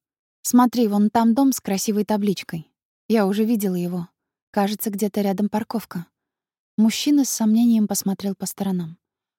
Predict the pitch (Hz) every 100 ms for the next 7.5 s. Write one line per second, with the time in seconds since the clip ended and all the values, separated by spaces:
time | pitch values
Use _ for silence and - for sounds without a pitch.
0 | _ 285 - 302 277 285 262 247 214 202
1 | - 226 220 240 226 208 202 214 240 233
2 | 214 208 208 202 214 220 202 196 233 226
3 | 196 180 _ - - 226 233 202 190 -
4 | 190 180 196 180 - - _ _ _ _
5 | _ - 226 233 208 220 - 214 196 208
6 | 214 247 220 - - 196 190 202 190 185
7 | 196 180 160 - 185